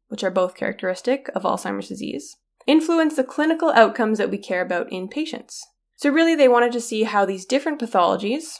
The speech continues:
reflected by imaging markers, affect daily living and mortality. In their study, they included nearly two hundred individuals with diagnosed subcortical vascular cognitive impairment who had both M R I to quantify microbleeds and white matter hyperintensities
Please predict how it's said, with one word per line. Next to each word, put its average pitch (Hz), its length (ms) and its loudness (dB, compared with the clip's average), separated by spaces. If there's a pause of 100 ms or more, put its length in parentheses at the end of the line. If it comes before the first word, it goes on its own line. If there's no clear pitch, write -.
reflected 196 480 -4
by 170 160 0
imaging 185 380 -4
markers, 202 540 -4 (100)
affect 233 420 -2
daily 262 320 8
living 202 480 -2
and 180 220 -6
mortality. - 600 -8 (640)
In 311 140 4
their 359 80 4
study, 202 300 2
they 196 160 0
included 202 400 -2
nearly 190 300 -6
two 311 340 -2
hundred 240 320 2
individuals 196 760 -2
with 180 200 -10
diagnosed 208 680 2
subcortical 196 680 -2
vascular 190 480 -4
cognitive 185 440 -6
impairment 185 600 -8 (100)
who 240 140 0
had 196 280 2
both 349 400 4
M 226 160 2
R 247 140 4
I 180 220 0
to - 120 -8
quantify 190 560 -2
microbleeds 170 640 -6
and 170 180 -8
white 165 160 -8
matter 165 240 -8
hyperintensities 254 920 -4